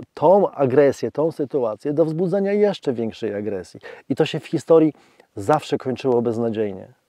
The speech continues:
Gdyby wtedy, po zabójstwie, e, e, arcyksięcia Ferdynanda, e, Austro-Węgry nie napadły na, e, na Serbię, bo oni uważali, że, e, Gavrilo Princip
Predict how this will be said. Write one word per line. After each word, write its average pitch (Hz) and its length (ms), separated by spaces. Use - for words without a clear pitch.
Gdyby 147 300
wtedy, 143 440
po 135 120
zabójstwie, 175 760
e, 131 300
e, 123 680
arcyksięcia 175 560
Ferdynanda, 135 800
e, - 20
Austro-Węgry 151 720
nie 156 380
napadły 160 600
na, 107 460
e, 95 40
na 113 140
Serbię, 117 360
bo 131 160
oni 175 200
uważali, 160 640
że, 147 240
e, 120 420
Gavrilo 139 480
Princip 180 460